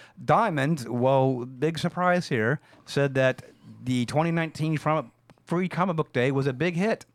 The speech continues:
I'm like, "Well, gee, you think?" But they actually said that, um, there was over five point two million comic books distributed worldwide, and that they estimate about four million dollars in free publicity for the comic book industry, um, and for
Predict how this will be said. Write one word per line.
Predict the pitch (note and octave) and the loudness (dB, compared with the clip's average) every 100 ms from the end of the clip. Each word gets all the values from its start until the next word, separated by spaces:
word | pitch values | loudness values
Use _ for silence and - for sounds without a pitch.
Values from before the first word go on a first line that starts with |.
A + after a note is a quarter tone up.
| _ - - | _ -20 -10
I'm | B2 | -6
like, | A2+ | -6
"Well, | G#2 A2 G#2+ | -2 0 0
gee, | G2+ C3 | -2 -4
you | G#2+ F#2 | -4 -4
think?" | - C3 E3+ - - | 0 0 0 -8 0
But | D#3+ D#3+ | 0 0
they | D#3 D3 | 0 2
actually | D#3 D3+ | 0 0
said | B2 - E3+ C#3+ B2 | -8 -2 0 0 0
that, | C3 B2+ - - - | 0 0 -6 -12 -4
um, | A2+ G#2 _ _ - _ | -4 -4 _ _ -20 _
there | - | -4
was | C#3+ D3 | -2 0
over | D3+ B2+ | 0 -2
five | - E3 F3+ | 2 4 2
point | - F3 C3+ | 0 -6 -6
two | - F3+ | -6 -4
million | D#3 D3 D#3+ | -2 -4 -4
comic | D3+ D#3+ D#3 | -4 -4 -2
books | D3+ - | -4 -4
distributed | C3 - D3+ C#3 A#2+ | -4 0 0 0 2
worldwide, | B2+ D3+ C3 B2 D3 A2 G#2 A2+ - - - - | 4 4 2 2 4 4 0 -4 -14 -20 -20 -4
and | A#2+ B2 A#2+ | -2 0 2
that | A#2+ - | 0 0
they | C3 | 0
estimate | D3 D#3 C#3+ | 0 0 0
about | C3 A#2+ | 2 0
four | - E3 E3+ | 0 0 0
million | D#3+ D3+ | 0 0
dollars | D3+ D3+ C3 | 2 2 0
in | A#2+ | -4
free | D#3+ D3+ | -2 -4
publicity | B2 C3+ D3+ D3+ B2+ | -2 -2 -2 -4 -6
for | B2 | -6
the | A#2+ | -6
comic | D3 C#3+ | -6 -6
book | C#3 | -6
industry, | C#3 C3+ - C3+ C3 B2 - | -8 -10 -10 -8 -6 -8 -6
um, | A2+ G#2+ G#2+ - _ | -2 0 -2 -8 _
and | - C3 B2 | -6 -4 -4
for | C3 B2 A#2+ | -6 -4 -6